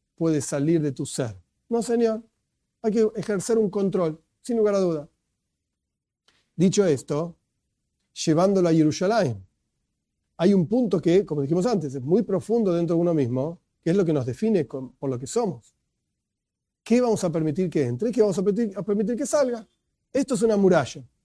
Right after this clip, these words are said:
que protege y hace un cerco alrededor de Yerushalayim. Pero esa muralla fue quebrada.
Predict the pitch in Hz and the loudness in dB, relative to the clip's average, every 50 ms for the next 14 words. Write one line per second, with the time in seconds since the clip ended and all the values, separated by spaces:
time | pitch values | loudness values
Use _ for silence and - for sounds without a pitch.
0 | _ _ - 139 - - 175 160 160 160 160 - 220 240 226 - 294 277 294 285 | _ _ -6 -6 -4 0 0 2 2 2 2 4 4 4 4 0 -2 -4 -2 0
1 | 226 180 170 - - 156 147 143 - - - 214 226 233 226 233 269 269 285 277 | -2 -2 -2 -4 -4 -4 -4 -4 -6 -4 -4 -2 0 0 -2 0 0 0 0 -2
2 | 285 - _ _ _ _ 185 185 202 196 208 220 202 190 180 170 - - 151 135 | -4 -10 _ _ _ _ 0 2 4 4 4 4 4 4 2 0 -2 -4 -6 -8
3 | - 117 - _ _ _ _ _ _ _ - 175 202 226 226 208 175 160 156 156 | -8 -10 -16 _ _ _ _ _ _ _ 2 6 8 8 10 8 8 4 2 0
4 | 151 151 151 151 147 147 147 147 147 147 147 151 165 _ _ _ _ _ _ _ | -2 -4 -6 -6 -8 -10 -10 -12 -12 -14 -16 -18 -20 _ _ _ _ _ _ _
5 | _ 165 156 - 180 160 156 151 170 226 240 - 202 180 - 185 156 - 175 165 | _ -6 -4 -2 -2 0 0 2 2 0 0 -2 -4 -4 -4 -4 -4 -2 -2 -2
6 | 190 247 247 180 120 110 | -2 -2 -2 -4 -6 -8